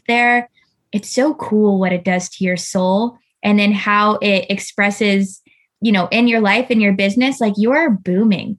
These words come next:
You guys are doing such incredible work for so many people.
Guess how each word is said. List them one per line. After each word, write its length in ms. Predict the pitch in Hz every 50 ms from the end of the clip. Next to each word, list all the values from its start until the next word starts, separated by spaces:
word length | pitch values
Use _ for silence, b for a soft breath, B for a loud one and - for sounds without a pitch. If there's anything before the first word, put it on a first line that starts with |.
| _ _
You 160 | - 214 233
guys 260 | 226 277 269 277 254 247
are 120 | 240 226
doing 480 | 196 220 214 208 202 196 196 196 - -
such 300 | _ - - 226 220 208
incredible 840 | - - 220 214 202 - - _ 208 202 196 208 202 220 214 196 180
work 320 | 175 175 175 190 202 -
for 140 | - 220 208
so 220 | 196 - 202 190
many 200 | 185 190 202 208
people. 500 | 202 - 190 190 190 226 254 269 269 269